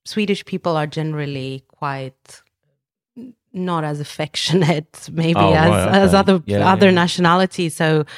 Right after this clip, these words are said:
Speaker 1: you, you're used to having a general
Speaker 2: Right, yeah,
Speaker 1: social
Speaker 2: yeah.
Speaker 1: distance. You don't always sort of hug and kiss when you meet.
Speaker 2: Yeah.
Speaker 1: Most people in Sweden live alone because, you know, there's no houses crising in the same way
Speaker 2: Oh,
Speaker 1: as
Speaker 2: really?
Speaker 1: here. Yeah.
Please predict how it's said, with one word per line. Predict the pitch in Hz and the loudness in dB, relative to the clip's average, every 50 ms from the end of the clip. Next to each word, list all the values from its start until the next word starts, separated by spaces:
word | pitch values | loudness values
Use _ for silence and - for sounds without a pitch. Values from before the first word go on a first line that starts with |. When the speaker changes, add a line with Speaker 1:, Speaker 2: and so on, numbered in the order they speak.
| - - - - | -20 -20 -20 -12
Speaker 1:
you, | - 180 185 185 139 113 | -8 -4 -4 -4 -4 -6
you're | 175 170 190 190 | -6 -2 0 0
used | 190 156 - 180 196 233 240 - - | -2 -2 -2 -2 -2 -2 -2 -2 -2
to | 285 | -2
having | 220 180 160 147 147 139 123 131 131 135 | 0 0 0 0 0 -2 -2 -2 -4 -4
a | 135 | -4
general | 135 - 110 110 110 110 | 0 2 2 4 4 4
Speaker 2:
Right, | 151 147 - | 4 2 2
yeah, | - | 2
Speaker 1:
social | - 160 151 - - 151 147 | 4 4 4 4 4 2 2
Speaker 2:
yeah. | 139 160 151 | 2 2 0
Speaker 1:
distance. | 147 - - 160 156 151 - 175 | 0 0 0 2 2 2 2 0
You | 156 | 0
don't | 143 175 175 180 175 | 2 2 2 2 2
always | - 170 170 170 170 160 - | 0 0 0 0 -2 -2 -2
sort | - 165 156 | -2 -2 -2
of | 147 - | -2 -4
hug | - - - 147 156 147 | -6 -8 -6 -6 -6 -4
and | 156 143 139 139 | -4 -4 -4 -4
kiss | - - 156 147 - - - | -4 -4 -4 -4 -4 -4 -6
when | 143 139 143 | -4 -2 -2
you | 139 139 | 0 0
meet. | 143 143 147 143 147 151 - - - | 0 0 -2 -2 -2 -4 -6 -6 -4
Speaker 2:
Yeah. | 95 90 87 87 82 92 98 - - | -2 0 0 0 -2 -4 -8 -10 -4
Speaker 1:
Most | 170 175 170 165 - - | -2 0 0 0 -2 -6
people | - 160 - 160 | -12 -8 -4 -4
in | 156 151 | -4 -4
Sweden | 143 - - 160 156 147 151 147 147 143 | -6 -6 -6 -6 -4 -2 -2 -2 -2 -2
live | 147 139 - | -2 -2 0
alone | 139 135 135 131 131 151 175 185 | -2 0 0 0 -2 -2 -2 -4
because, | 156 147 - - - 135 131 131 135 | -4 -8 -10 -6 -6 -6 -6 -4 -6
you | 143 | -6
know, | 139 139 127 - - | -4 -4 -6 -6 -6
there's | - 147 147 147 139 151 | -4 -4 -4 -4 -2 -2
no | 147 147 147 | -2 -2 0
houses | 139 151 147 139 - - 135 - - | 0 0 0 0 -2 -6 -12 -14 -14
crising | _ - - 139 131 131 135 131 - - 143 135 139 139 | _ -8 -6 -4 -4 -4 -6 -8 -8 -8 -8 -8 -10 -10
in | - - 139 135 131 - - | -12 -12 -12 -12 -14 -14 -16
the | 151 143 | -18 -14
same | - 151 139 135 139 | -10 -10 -10 -8 -8
way | 135 135 | -8 -4
Speaker 2:
Oh, | - - | -4 -2
Speaker 1:
as | - | 2
Speaker 2:
really? | - 139 175 196 196 | 2 4 4 4 4
Speaker 1:
here. | 170 - - 160 160 165 175 175 170 165 | 4 4 4 4 4 4 2 0 -2 -4
Yeah. | 165 160 143 139 147 151 | -4 -4 -2 -2 -4 -4